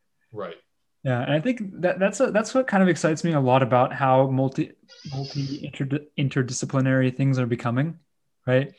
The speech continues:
Speaker 2: Most people are having a, a computational background. Most people are having this, like, quantitative, qualita-, quantitative background that they're incorporating into the field. So I guess biology as a whole is no longer just wet lab,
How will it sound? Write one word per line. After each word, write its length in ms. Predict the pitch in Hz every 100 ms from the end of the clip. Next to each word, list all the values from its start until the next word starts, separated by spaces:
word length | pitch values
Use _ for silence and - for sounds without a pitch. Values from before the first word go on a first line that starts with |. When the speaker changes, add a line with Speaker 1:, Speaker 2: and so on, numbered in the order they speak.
| _ -
Speaker 2:
Most 220 | 143 139
people 200 | 151 143
are 80 | 139
having 360 | 123 123 127 123
a, 260 | 123 120 - -
a 60 | 123
computational 640 | 139 127 131 127 123 127
background. 600 | 120 120 - 123 123 123 - _ _ -
Most 160 | 127
people 200 | 127 135
are 40 | 123
having 260 | 123 123
this, 260 | 123 120 -
like, 160 | 139 -
quantitative, 720 | 127 123 - 127 123 123 -
qualita-, 600 | 127 123 127 131 - -
quantitative 500 | - 147 147 151 143
background 520 | 143 143 143 151 151 147
that 120 | 139
they're 120 | 139 139
incorporating 760 | 147 131 - 135 131 123 123
into 140 | 117
the 80 | 113
field. 420 | - 120 - - - _ -
So 320 | 156 143 - - -
I 60 | 143
guess 220 | 160 143
biology 540 | 151 143 143 147 139
as 120 | 131
a 60 | 120
whole 480 | 127 147 131 117 _ _ -
is 180 | 147
no 180 | 147 143
longer 440 | 131 127 131 123 117
just 480 | 110 123 - - _ _ _ _ _
wet 220 | 135 139 127
lab, 380 | - - -